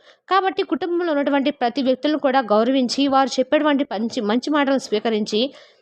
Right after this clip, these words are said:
ఏదైనా మీకు నచ్చకపోతే "ఆ పని నాకు నచ్చలేదు, ఈ మాట నాకు నచ్చలేదు" అని చెప్పి వారితో నార్మల్గా చెప్పుకుంటే సరిపోయిద్ది. ఇక అలాగే అదృష్టం ఎప్పుడూ కూడా కోపాన్ని అయితే అదుపు చేసుకున్నప్పటికీ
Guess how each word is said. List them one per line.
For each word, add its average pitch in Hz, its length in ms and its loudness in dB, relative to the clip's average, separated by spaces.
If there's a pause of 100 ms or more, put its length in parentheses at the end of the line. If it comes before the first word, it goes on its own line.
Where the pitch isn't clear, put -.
ఏదైనా 381 360 2
మీకు 330 220 -2
నచ్చకపోతే 277 720 0
"ఆ 269 160 2
పని 269 260 0
నాకు 269 220 2
నచ్చలేదు, 262 480 0
ఈ 262 160 2
మాట 277 240 2
నాకు 269 240 0
నచ్చలేదు" 233 320 -2
అని 240 120 -4
చెప్పి 214 240 -4 (460)
వారితో 285 440 4 (120)
నార్మల్గా 247 480 2
చెప్పుకుంటే 220 460 -6
సరిపోయిద్ది. 180 560 0 (440)
ఇక 403 160 -2
అలాగే 339 380 2 (140)
అదృష్టం 233 460 0
ఎప్పుడూ 285 320 0
కూడా 254 260 0 (160)
కోపాన్ని 262 480 2
అయితే 240 240 2
అదుపు 214 300 -2
చేసుకున్నప్పటికీ 226 720 -2